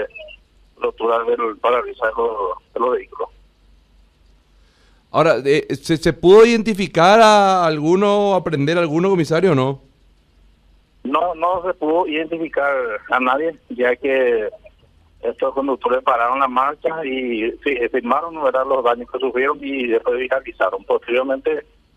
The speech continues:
Speaker 1: eh, avisaron al sistema nueve once,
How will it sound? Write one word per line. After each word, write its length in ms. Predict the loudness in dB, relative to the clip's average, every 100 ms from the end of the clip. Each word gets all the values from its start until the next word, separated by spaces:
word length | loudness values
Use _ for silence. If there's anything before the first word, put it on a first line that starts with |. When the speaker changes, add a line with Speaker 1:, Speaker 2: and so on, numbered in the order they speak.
| _ _ _ -8
Speaker 1:
eh, 400 | -4 -2 -2 -2 -2
avisaron 500 | -2 -4 -4 -2 0
al 280 | 0 0 -4
sistema 360 | -6 -4 -2 0
nueve 180 | 0 0
once, 340 | -2 -2 -4